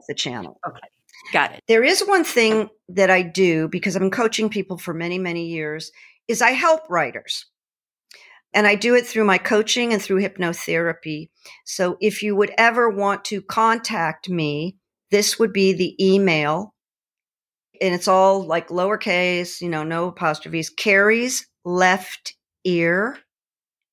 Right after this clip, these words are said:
Speaker 1: at gmail dot com. Carrie's Left Ear at gmail dot com. And so those are the two contacts I really want you to have. My Instagram is just pictures,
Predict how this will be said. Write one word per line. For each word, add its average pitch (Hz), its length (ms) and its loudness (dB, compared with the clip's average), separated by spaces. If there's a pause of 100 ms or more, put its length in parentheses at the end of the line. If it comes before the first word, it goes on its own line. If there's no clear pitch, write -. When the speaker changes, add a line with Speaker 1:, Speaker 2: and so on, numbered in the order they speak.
Speaker 1:
at 170 240 2
gmail 180 680 0 (160)
dot 147 300 -2 (320)
com. - 300 -8 (560)
Carrie's 190 720 2 (240)
Left 160 580 -2 (300)
Ear 147 420 2 (300)
at 165 120 2
gmail 165 400 2
dot - 260 -4
com. 85 300 -6 (560)
And 165 140 2
so 156 340 2 (380)
those 170 480 0
are 175 80 2
the 151 120 -4
two 160 320 -4
contacts 151 580 -4
I 147 60 -2
really 139 520 -6 (180)
want 143 200 0
you 156 60 2
to 156 60 4
have. 156 200 4
My 165 120 2
Instagram 175 480 2
is 160 100 0
just - 220 -6
pictures, 240 600 2